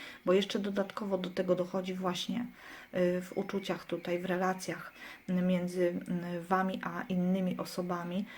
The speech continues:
to żonglowanie tym wszystkim, ta próba utrzymania tego wszystkiego w ruchu, y, próba dojścia do jakiegoś konsensusu. Y, ale tu, tak jak powiedziałam wcześniej, to zdyscyplinowanie w dziewiątce,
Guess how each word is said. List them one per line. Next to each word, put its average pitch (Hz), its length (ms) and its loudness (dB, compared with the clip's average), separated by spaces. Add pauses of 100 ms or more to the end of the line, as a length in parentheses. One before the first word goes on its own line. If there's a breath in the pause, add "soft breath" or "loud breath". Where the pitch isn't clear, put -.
(200 loud breath)
to 185 120 6
żonglowanie 185 920 4
tym 147 200 -4
wszystkim, - 480 -8
ta - 200 -10
próba 220 320 8
utrzymania 185 880 4
tego - 220 -4
wszystkiego - 540 -8
w 170 120 -8
ruchu, 170 380 -2 (540 loud breath)
y, 170 180 2
próba 175 600 2 (440)
dojścia 196 640 2
do 170 360 0
jakiegoś 175 460 -2
konsensusu. 160 800 -4 (600 loud breath)
Y, 175 340 2
ale 196 220 6
tu, - 220 -12
tak 240 180 2
jak 240 140 -2
powiedziałam 202 480 0
wcześniej, 202 460 -2
to 196 200 0
zdyscyplinowanie 190 1300 0
w 170 80 -8
dziewiątce, 175 760 -2